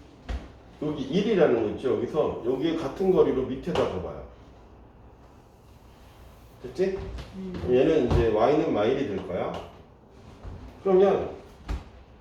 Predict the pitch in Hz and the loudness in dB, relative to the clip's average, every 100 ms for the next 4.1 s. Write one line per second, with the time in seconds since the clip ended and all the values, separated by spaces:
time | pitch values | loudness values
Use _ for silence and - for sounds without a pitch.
0 | - - - - - - - - 175 - | -20 -20 -20 -20 -20 -20 -12 4 6 6
1 | - 175 175 127 147 156 175 - 120 135 | 6 4 2 0 2 2 2 -2 -2 -2
2 | - - 143 180 - - 202 185 180 170 | 0 0 2 2 0 0 -2 2 2 2
3 | 233 - 233 - - - 180 123 95 92 | 0 0 -4 -2 -2 0 0 -2 -6 -10